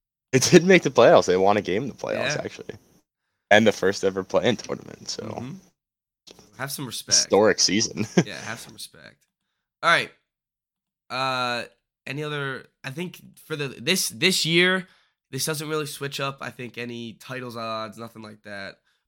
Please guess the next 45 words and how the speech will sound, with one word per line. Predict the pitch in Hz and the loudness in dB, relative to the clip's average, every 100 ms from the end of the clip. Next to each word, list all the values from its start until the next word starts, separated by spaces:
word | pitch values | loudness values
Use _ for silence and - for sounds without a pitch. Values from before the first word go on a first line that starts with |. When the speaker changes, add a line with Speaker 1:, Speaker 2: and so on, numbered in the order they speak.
| _ | _
Speaker 2:
But | 123 120 - | -8 -6 -6
Speaker 1:
Mm-hmm. | 98 95 73 117 | -2 -2 -2 -4
Speaker 2:
next | 165 - - | -4 -4 -8
three | 147 160 | -8 -6
years, | 170 190 208 214 - - | -4 -4 -6 -10 -12 -8
I | |
don't | 202 | -6
know. | 226 175 - | -4 -6 -8
I | 156 | -10
think | 175 | -10
we | 156 | -12
could | 139 | -12
see | - 127 | -10 -10
a | 120 | -12
Cavs, | 123 120 120 113 - - | -10 -8 -8 -10 -16 -18
a | 123 | -12
Cavs | 135 139 131 113 | -6 -6 -6 -12
run | 98 90 | -16 -16
in | 95 | -18
there | 90 85 | -20 -20
somewhere. | - 107 98 85 _ _ _ _ _ _ _ - | -18 -20 -20 _ _ _ _ _ _ _ _ -14
Speaker 1:
Watch | 98 101 90 90 | 4 6 6 4
out | 80 | 0
for | - 76 85 | -2 -4 -4
'em. | 104 _ _ _ | -6 _ _ _
Speaker 2:
Yeah. | 156 - - _ | -14 -12 -16 _
Keep, | 185 190 - | -10 -10 -4
keep | 220 214 | -2 0
a, | |
keep | 175 | 4
Speaker 1:
Glad | 190 240 156 | 10 10 10
Speaker 2:
a | |
Speaker 1:
that | |
Speaker 2:
pin | 180 | 10
on | 156 143 | 12 12
Speaker 1:
they've, | 113 | 8
Speaker 2:
'em. | - _ _ _ _ _ - | 0 _ _ _ _ _ 8
Speaker 1:
glad | 233 202 | 8 8
that | 160 | 6
they've | 131 113 | 4 4
rebounded | 117 110 104 95 90 85 _ _ | 2 4 6 6 4 -2 _ _
quickly | - 104 - 90 | -2 -2 2 2
after, | 85 - 87 82 78 - | 2 0 -4 -4 -4 -6
after | - - 60 | -8 -8 -8
LeBron. | 78 78 73 - | -8 -6 -6 -8